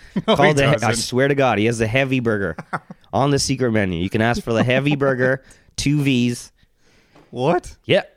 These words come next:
Speaker 1: Jesus
Speaker 2: And there's, like,
Speaker 1: Christ.
Speaker 2: deep fried jalapenos on it. Like, it's, oh yeah, man.
Speaker 1: Jesus Christ.
Speaker 2: Yeah.
Speaker 1: What does this world come to?
Speaker 2: I think the owner just, uh,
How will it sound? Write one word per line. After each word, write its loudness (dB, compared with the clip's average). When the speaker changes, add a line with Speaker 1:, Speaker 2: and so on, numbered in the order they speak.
Speaker 1:
Jesus -10
Speaker 2:
And -4
there's, -2
like, -4
Speaker 1:
Christ. -2
Speaker 2:
deep -6
fried 2
jalapenos 0
on 0
it. 0
Like, 0
it's, -6
oh 0
yeah, 2
man. -4
Speaker 1:
Jesus -12
Christ. -6
Speaker 2:
Yeah. -8
Speaker 1:
What -6
does -6
this -4
world -4
come -6
to? -8
Speaker 2:
I -10
think -8
the -2
owner -2
just, -10
uh, -8